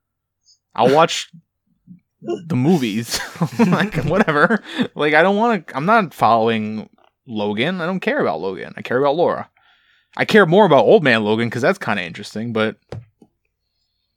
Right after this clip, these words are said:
anyway. Those were those two books. They weren't particularly great. Um,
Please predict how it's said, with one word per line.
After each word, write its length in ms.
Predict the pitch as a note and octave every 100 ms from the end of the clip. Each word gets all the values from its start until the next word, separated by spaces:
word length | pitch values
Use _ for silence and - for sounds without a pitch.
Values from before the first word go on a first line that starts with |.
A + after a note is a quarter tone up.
| _ _ _ _ _ _
anyway. 320 | B2 A2+ G2+ A2 - - - - - - -
Those 220 | G#3 G3+
were 80 | F3
those 220 | D3+ C3+
two 140 | - B2
books. 320 | A#2+ A2+ -
They 100 | A#2
weren't 460 | B2 A#2+ A2+ G#2+ -
particularly 720 | A#2+ A2+ G#2+ A2 G#2+ G#2+ G#2
great. 380 | G#2 G2+ G2 -
Um, 600 | A#2 A2+ A2+ A2+ A#2+ A#2+